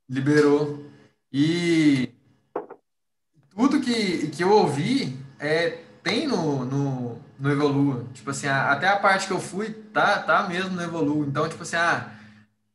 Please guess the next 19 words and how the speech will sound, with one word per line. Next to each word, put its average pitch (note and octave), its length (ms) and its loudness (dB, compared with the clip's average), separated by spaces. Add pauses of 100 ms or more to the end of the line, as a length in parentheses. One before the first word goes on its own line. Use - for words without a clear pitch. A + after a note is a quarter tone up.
(160)
não C#3+ 120 0
é G#3 100 2
migué. D#3 640 2 (220)
É C3+ 140 0
realmente F3 500 4
uma G3 140 4
parada F3+ 420 6
que F#3 160 -8
tá E3 320 4
lá F3+ 300 6
e, E3+ 400 -6
cara, D3 560 2
eu, G#3+ 400 0 (500)
sinceramente, F3 840 0
eu F#3 60 -2
fico F3+ 180 -10
impressionado F3 720 -2
pelo E3+ 200 -2
valor E3 560 2